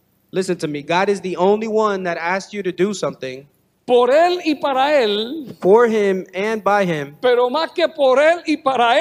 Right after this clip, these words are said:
Speaker 2: Él,
Speaker 1: but more than for him and him, uh, for him and by him.
Speaker 2: es para ti y por ti.
Speaker 1: It is for you and by you.
Speaker 2: Cuando yo te pido algo, es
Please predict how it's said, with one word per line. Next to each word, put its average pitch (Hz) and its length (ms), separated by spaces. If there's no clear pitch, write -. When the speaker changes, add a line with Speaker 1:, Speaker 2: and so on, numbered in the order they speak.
Speaker 2:
Él, 254 360
Speaker 1:
but - 440
more 208 360
than 208 240
for 220 340
him 185 460
and 196 280
him, 147 320
uh, 151 200
for 214 180
him 196 200
and 202 180
by 160 180
him. 127 300
Speaker 2:
es 262 280
para 226 380
ti 359 560
y 277 120
por 285 300
ti. 359 420
Speaker 1:
It 190 120
is 175 240
for 202 260
you 214 440
and 226 280
by 147 180
you. 117 200
Speaker 2:
Cuando 269 300
yo 262 160
te 254 140
pido 277 360
algo, 302 380
es 294 80